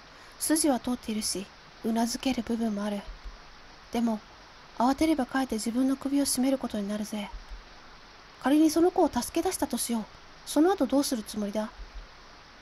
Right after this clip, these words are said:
脱出できなければ何の意味もない、だろ？わかったよ。何か当てがあるの？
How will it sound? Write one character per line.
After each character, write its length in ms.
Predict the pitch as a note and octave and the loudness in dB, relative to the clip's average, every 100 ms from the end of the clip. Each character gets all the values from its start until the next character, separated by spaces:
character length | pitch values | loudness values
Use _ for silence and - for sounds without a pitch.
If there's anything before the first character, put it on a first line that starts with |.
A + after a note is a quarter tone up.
| - - - | -20 -20 -8
脱 160 | G3+ A3 | -4 -4
出 200 | - A#3+ | -4 -4
で 100 | B3 | -4
き 100 | A#3+ | -2
な 100 | A#3+ | -4
け 100 | A3 | -4
れ 80 | G#3 | -6
ば 200 | F#3+ F#3+ - - - | -6 -8 -14 -20 -6
何 240 | G#3+ A#3 A#3+ | -2 0 2
の 80 | B3 | 2
意 40 | |
味 120 | B3+ | 2
も 140 | A#3 G#3 | 0 -2
な 160 | A3 | -2
い、 60 | - - - - - | -4 -10 -20 -20 -6
だ 120 | G#3 A3 | -2 -2
ろ？ 120 | B3 - - - - - - - - - - - - - - - | -2 -8 -16 -14 -12 -14 -16 -20 -20 -20 -20 -20 -20 -20 -20 -10
わ 100 | A#3+ | -4
か 120 | D4+ | 0
っ 60 | D#4 | 0
た 120 | C4 | -2
よ。 160 | A3 - - - - | -4 -8 -18 -20 0
何 200 | F#4 G#4+ | 2 2
か 120 | F#4+ B3+ | 2 0
当 60 | C#4 | 2
て 100 | D#4 | 2
が 80 | F4 | 2
あ 40 | |
る 80 | C4 | 2
の？ 180 | A3 | -2